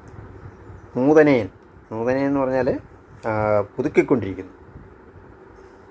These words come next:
ഓരോ കർമ്മങ്ങളിൽ കൂടി ആ അമ്പാടിക്ക് സന്തോഷം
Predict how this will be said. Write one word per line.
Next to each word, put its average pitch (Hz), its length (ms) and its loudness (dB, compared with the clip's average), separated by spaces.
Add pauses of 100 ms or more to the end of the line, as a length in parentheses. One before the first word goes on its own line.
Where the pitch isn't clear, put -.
(160)
ഓരോ 131 360 4 (140)
കർമ്മങ്ങളിൽ 120 380 -2
കൂടി 110 360 -4 (180)
ആ 113 240 -6 (240)
അമ്പാടിക്ക് 107 480 -6 (880)
സന്തോഷം 117 560 2